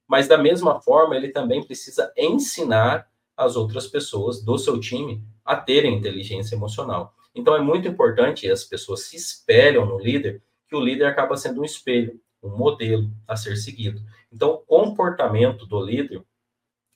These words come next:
ele também é espelhado, ele é modelado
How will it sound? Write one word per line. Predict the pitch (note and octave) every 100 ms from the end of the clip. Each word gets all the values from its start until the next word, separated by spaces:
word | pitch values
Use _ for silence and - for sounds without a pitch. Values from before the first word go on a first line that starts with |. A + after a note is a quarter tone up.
| -
ele | G#2+ G#2
também | G2+ G2 G#2+ B2+ - - _
é | - - -
espelhado, | A2+ D3 - F#3+ D#3+ B2+ A#2 - - F#2+
ele | F#2+ F#2+
é |
modelado | F2+ G2 C#3+ D3+ - G#2+ A2 A2